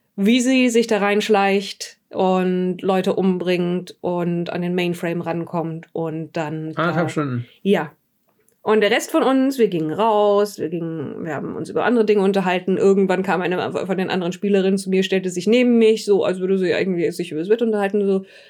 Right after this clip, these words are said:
Speaker 1: Ich hab mal hingeguckt und ich hab festgestellt, meine Güte, der mogelt aber ganz schön krass. <laughs> Das war halt eben
Speaker 2: Der,
Speaker 1: auch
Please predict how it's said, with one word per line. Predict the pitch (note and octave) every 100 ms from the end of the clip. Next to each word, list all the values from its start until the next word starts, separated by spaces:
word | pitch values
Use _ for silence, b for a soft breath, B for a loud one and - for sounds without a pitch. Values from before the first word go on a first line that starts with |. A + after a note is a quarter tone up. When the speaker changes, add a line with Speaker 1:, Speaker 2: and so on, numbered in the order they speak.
| B B
Speaker 1:
Ich | -
hab | D#4+
mal | A#3
hingeguckt | C4+ E4 - F#4+
und | A#3+
ich | A3
hab | F#3
festgestellt, | F3+ - C4 D4 D4
meine | A3+ C#4+
Güte, | B3+ D4+ F3+
der | E3+
mogelt | F3 A3 B3+
aber | C#4
ganz | C#4 C4+
schön | C#4+
krass. | - C#4 - -
<laughs> | B3
Das | B3+ -
war | C#4
halt | C4+ C4 B3
eben | A#3
Speaker 2:
Der, | D3+
Speaker 1:
auch | B2+